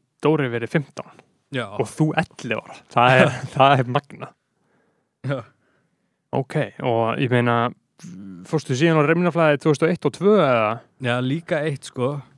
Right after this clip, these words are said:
Speaker 2: Og það er, hérna, þá, ég herði, jú, býtu, það, það, jú, síðan eitt, sko, og þá, hérna,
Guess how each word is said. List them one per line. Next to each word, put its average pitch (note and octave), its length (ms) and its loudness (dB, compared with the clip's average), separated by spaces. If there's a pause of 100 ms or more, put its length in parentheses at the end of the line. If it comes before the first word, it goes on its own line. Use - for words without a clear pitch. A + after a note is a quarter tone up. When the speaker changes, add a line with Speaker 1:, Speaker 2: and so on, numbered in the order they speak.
(800)
Speaker 2:
Og A2+ 80 -14
það B2 200 -2
er, C#3 60 -2
hérna, C#3+ 320 -4 (720)
þá, B2 60 -6 (240)
ég C3+ 220 -4
herði, B2+ 320 -6
jú, A#2 220 -8
býtu, A#2 360 -10
það, A#2 160 -10 (280)
það, B2+ 180 -6 (100)
jú, A2+ 160 -6 (300)
síðan C3 280 -8
eitt, A2+ 180 -8
sko, A2+ 280 -8
og A2+ 80 -12
þá, A#2+ 80 -2 (160)
hérna, B2+ 200 -2